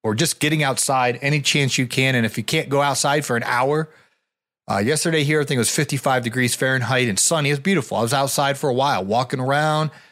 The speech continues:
Um, I sat in a chair out there for a little while and, and did some, um, social media posts and just,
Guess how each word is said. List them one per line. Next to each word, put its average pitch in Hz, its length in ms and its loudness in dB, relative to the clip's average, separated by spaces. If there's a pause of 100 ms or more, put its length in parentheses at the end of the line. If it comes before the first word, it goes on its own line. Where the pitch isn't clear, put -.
(220)
Um, 98 340 0
I 120 100 0
sat 139 280 0
in 117 60 -4
a 107 40 -2
chair 147 300 0
out 139 160 0
there 143 160 0
for 151 140 -2
a - 20 2
little 143 220 0
while 135 360 2
and, 104 220 -2
and 110 100 -2
did 127 160 0
some, 110 320 0
um, 95 420 0 (140)
social 143 320 0
media 156 280 2
posts 147 440 0
and 160 80 -2
just, 214 280 0